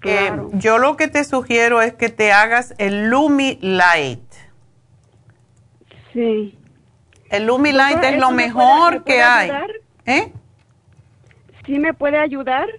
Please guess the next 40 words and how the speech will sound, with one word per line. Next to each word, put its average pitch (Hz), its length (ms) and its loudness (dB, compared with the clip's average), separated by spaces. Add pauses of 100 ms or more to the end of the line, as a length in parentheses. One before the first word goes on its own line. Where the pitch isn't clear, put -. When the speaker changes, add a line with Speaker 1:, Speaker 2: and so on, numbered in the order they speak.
(140)
Speaker 2:
Es 220 420 -2
lo 226 220 0
mejor 233 520 -2
que 240 120 0
hay 226 180 2
para 220 260 0
los 190 320 -2
problemas 202 580 -4
de 202 80 -6
la 185 160 -4
piel, 180 240 -6
para 180 260 -2
la 175 60 0
dermatitis. 175 800 -8 (1300)
Speaker 1:
Ajá. 226 440 -8 (800)
Speaker 2:
Así 202 260 -8
que 220 160 -2
llama 214 340 2
a 240 180 0
Happy 226 180 -4
and 220 120 -2
Relax 208 760 0
y 202 180 -8
pide 208 440 -4
que 196 120 -4
te 185 160 -6
den, 196 440 -6
ah, 165 420 -6 (1000)
yo 269 100 -4
no 381 120 -2
sé 381 180 -4
qué 359 100 -4
tenemos 269 460 -4
en 240 140 -4
especial 208 580 -2
en 214 140 -4
el 190 120 -4
día 185 300 -2
de 180 160 -4
hoy. 170 240 -4